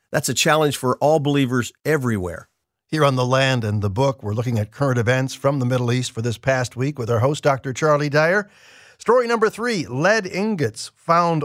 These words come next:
Speaker 2: off the coast of Caesarea are helping archaeologists rewrite the history of Cyprus and trade during the Bronze Age.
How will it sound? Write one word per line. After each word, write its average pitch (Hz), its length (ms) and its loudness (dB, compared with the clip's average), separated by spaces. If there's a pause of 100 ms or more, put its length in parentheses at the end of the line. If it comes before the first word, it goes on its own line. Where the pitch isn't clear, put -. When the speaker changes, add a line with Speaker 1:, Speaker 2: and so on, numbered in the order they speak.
Speaker 2:
off 156 260 0
the 147 80 -10
coast 160 400 -2
of 135 100 -6
Caesarea 143 600 -2
are 117 160 -2
helping 135 380 -2
archaeologists 123 840 -2 (100)
rewrite 147 540 -2
the 123 80 -8
history 123 340 -4
of 120 120 -8
Cyprus 156 560 -4
and 135 260 -2
trade 170 380 -2
during 123 260 -4
the 127 80 -2
Bronze 139 440 0
Age. 151 520 -8